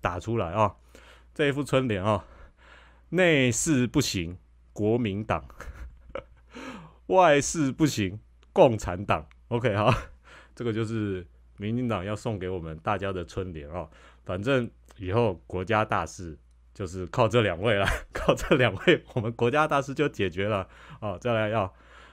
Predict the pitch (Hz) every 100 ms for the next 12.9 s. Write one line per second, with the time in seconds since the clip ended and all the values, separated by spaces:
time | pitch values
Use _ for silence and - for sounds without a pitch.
0 | - 165 156 127 120 147 123 113 135 107
1 | 85 90 _ _ _ - 113 117 117 117
2 | 90 80 _ _ _ - - _ 165 135
3 | 117 - 131 113 127 117 90 82 - _
4 | _ _ 147 107 95 90 90 78 - -
5 | 92 87 87 _ - 123 117 117 117 107
6 | 95 _ _ _ _ _ _ - - 131
7 | 190 175 175 143 120 110 127 - - 120
8 | 160 143 117 101 123 139 123 120 135 156
9 | 113 110 104 87 92 95 101 - - _
10 | _ _ - 143 139 156 127 98 - 98
11 | 127 127 123 - _ _ _ - - 135
12 | 160 185 131 117 135 98 123 123